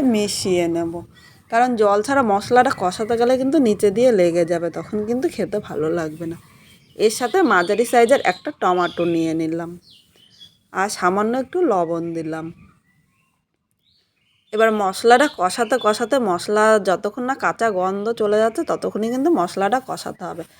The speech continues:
আর মশলা কষাতে কষাতে মশলার সাথে টমেটোটাও কিন্তু খুব সুন্দরভাবে মিশে যাবে। এইভাবে মিডিয়াম আগুনে মশলাটা তিন থেকে চার মিনিট আমি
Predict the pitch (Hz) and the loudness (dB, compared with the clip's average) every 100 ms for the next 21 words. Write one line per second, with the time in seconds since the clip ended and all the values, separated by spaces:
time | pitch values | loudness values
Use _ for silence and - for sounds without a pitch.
0 | _ _ - 180 180 180 180 226 240 175 | _ _ -4 -4 -2 -4 -4 0 0 0
1 | 185 214 220 214 214 240 311 226 170 202 | -4 -4 -4 -2 -4 -2 -2 -2 -4 -6
2 | 208 208 - 180 175 190 202 240 262 285 | -8 -6 -2 -2 -2 -2 -2 -2 -2 -6
3 | 311 - - 180 190 226 247 196 233 208 | -8 -12 -6 -2 -2 -2 -2 0 0 0
4 | 170 165 165 156 156 165 - _ _ _ | -2 -4 -8 -6 -8 -10 -14 _ _ _
5 | 214 240 254 262 208 196 226 240 208 196 | -4 -2 0 -2 -4 -2 0 2 0 0
6 | 240 269 214 190 214 214 233 233 208 202 | -2 0 0 0 0 2 2 2 -4 -4
7 | 220 254 240 180 180 208 247 208 262 | -4 -2 0 2 2 2 0 2 2